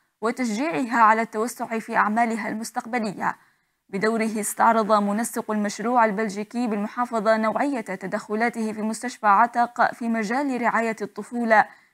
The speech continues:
لافتا بدورها في خفض معدلات الوفيات. في اليوم التاسع والأربعين بعد المائة للحرب على غزة، شن طيران الاحتلال غارات عنيفة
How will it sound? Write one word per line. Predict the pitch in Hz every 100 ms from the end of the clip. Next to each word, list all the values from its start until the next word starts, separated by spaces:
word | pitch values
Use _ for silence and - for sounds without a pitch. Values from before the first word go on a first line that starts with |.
| _
لافتا | - 226 - 240 240
بدورها | 226 220 247 262 233 220 220
في | 226 214
خفض | 226 233 226
معدلات | 208 202 190 208 214 208 208
الوفيات. | 196 175 - 233 262 220 - - - - - _ _ _ _ _ _ _ _ _ _ _ _ _ _ _ _ _ -
في |
اليوم | 294 302 370 302
التاسع | 269 277 277 277 254 240
والأربعين | 240 247 240 214 220 214 269 262 240 208
بعد | 226 220
المائة | 233 254 294 202
للحرب | 175 190 - 220 208
على | 214 220
غزة، | 214 240 202 233 220 - _ _ _ _
شن | 320 359 302 277
طيران | 254 240 240 262 240
الاحتلال | 226 - 240 233 240
غارات | 226 226 240 240 240
عنيفة | 233 214 226 240 233